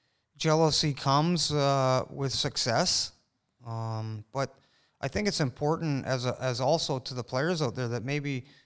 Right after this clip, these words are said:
you are one of the better players in your team. It's important to realize, though. I mean, I realized early because of my coach, Al Patterson, you know, setting me straight, like, y-, you can't get a big head and think you're that, all that, because it's, you can't, this hockey is a game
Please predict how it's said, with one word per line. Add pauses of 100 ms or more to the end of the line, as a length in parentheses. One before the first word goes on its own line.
you
are
one
of
the
better
players
in
your
team.
It's
important
to
realize,
though. (180)
I
mean,
I
realized
early
because
of
my
coach, (300)
Al
Patterson, (520)
you
know,
setting
me
straight,
like,
y-,
you
can't
get
a
big
head
and
think
you're
that,
all
that, (220)
because (1400)
it's,
you
can't,
this
hockey
is
a
game